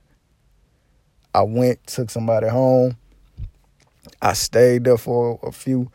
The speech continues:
Supposed to be in about midnight. I came in about twelve fifteen, twelve thirty. Man, me and my mama got into it. I left 'cause I was so mad. I left out. I was like, "Man, I'ma just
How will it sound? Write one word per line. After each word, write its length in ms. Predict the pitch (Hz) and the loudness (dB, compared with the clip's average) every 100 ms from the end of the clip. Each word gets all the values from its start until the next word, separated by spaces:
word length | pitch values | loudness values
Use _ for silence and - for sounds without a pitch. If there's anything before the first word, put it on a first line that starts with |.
| - - - | -20 -20 -10
Supposed 320 | - 123 - | 2 4 4
to 80 | - | 2
be 140 | 120 | 2
in 180 | 117 113 | 2 -2
about 420 | 110 107 - - | -2 -2 -4 -4
midnight. 540 | 120 131 123 123 120 | 0 2 2 0 0
I 80 | 113 | -2
came 320 | - 123 123 | -2 0 2
in 80 | 120 | 0
about 240 | 113 120 - | 0 -2 0
twelve 300 | 127 120 - | 2 2 2
fifteen, 360 | - - 117 | -2 0 0
twelve 280 | - 123 95 | -2 -6 -4
thirty. 260 | 120 120 - _ _ _ _ _ _ _ - | -2 -2 -2 _ _ _ _ _ _ _ -6
Man, 240 | 123 120 | -2 0
me 60 | 123 | 0
and 80 | |
my 80 | 123 | 0
mama 260 | 123 120 117 | 0 0 0
got 160 | 123 | 0
into 420 | 120 113 - 127 - | 0 -2 -2 -4 -6
it. 100 | - - | -10 -6
I 120 | 104 | -6
left 520 | 101 110 110 113 - - - - - - - - | -4 -4 -6 -8 -20 -20 -10 -10 -10 -16 -20 -10
'cause 160 | - 117 | -2 4
I 80 | 113 | 4
was 160 | 101 | 2
so 300 | - 113 107 - - | -2 -2 -2 -8 -6
mad. 480 | 110 127 113 - - | 2 4 2 -2 -8
I 80 | - | -10
left 400 | 107 113 113 - | -6 -4 -4 -4
out. 200 | 110 - _ - _ - | -4 -6 _ -20 _ -8
I 40 | |
was 140 | 120 113 | -4 -2
like, 120 | 110 | -2
"Man, 160 | 107 107 | -4 -4
I'ma 200 | 123 - | -6 -6
just 300 | - - | -10 -14